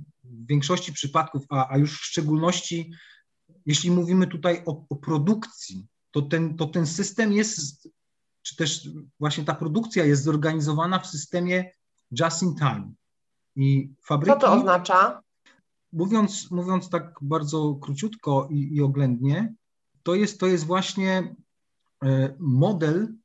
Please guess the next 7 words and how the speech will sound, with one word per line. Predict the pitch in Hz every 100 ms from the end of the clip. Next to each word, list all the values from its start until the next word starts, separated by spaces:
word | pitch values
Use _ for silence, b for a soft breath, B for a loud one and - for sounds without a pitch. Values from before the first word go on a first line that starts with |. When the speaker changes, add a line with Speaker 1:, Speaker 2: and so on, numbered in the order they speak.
| _ _ _ _
Speaker 1:
który | - - 165 170 160 156 139 -
polega | 165 170 202 180
na | 170 165
dostarczeniu | 160 - 165 - 208 190
podzespołów | 165 143 151 143 180 151 147 -
potrzebnych | - 147 - 165 175 151
do, | 147 156 147 143